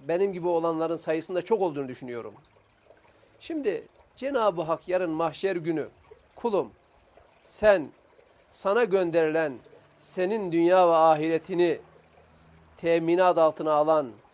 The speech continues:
gereğini yerine getirdiğin takdirde kurtuluşa erdirecek olan Kur'an'a bir gazete kadar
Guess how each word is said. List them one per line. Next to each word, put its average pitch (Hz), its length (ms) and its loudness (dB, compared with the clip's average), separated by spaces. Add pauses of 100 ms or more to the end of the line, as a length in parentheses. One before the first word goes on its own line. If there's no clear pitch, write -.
(240)
gereğini 185 420 2
yerine 180 280 2
getirdiğin 175 460 -4
takdirde 165 480 -2 (100)
kurtuluşa 175 480 -4
erdirecek 165 500 -4
olan 160 320 -4
Kur'an'a 165 600 -2 (480)
bir 208 380 -2
gazete 175 540 4
kadar 151 460 6